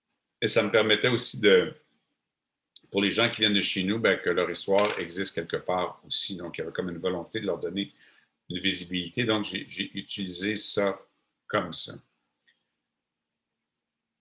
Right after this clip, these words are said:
Dans ch-, je veux dire, pour moi, c'est pas tellement important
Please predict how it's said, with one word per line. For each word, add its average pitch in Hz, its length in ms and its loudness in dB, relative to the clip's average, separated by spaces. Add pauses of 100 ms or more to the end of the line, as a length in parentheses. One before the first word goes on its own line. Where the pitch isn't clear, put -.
(480)
Dans 123 160 4
ch-, - 340 -2 (920)
je 113 80 -8
veux 113 60 -4
dire, 131 200 2 (960)
pour 135 120 -6
moi, 175 120 0
c'est 170 160 0
pas 143 80 2
tellement 135 240 0
important 120 720 2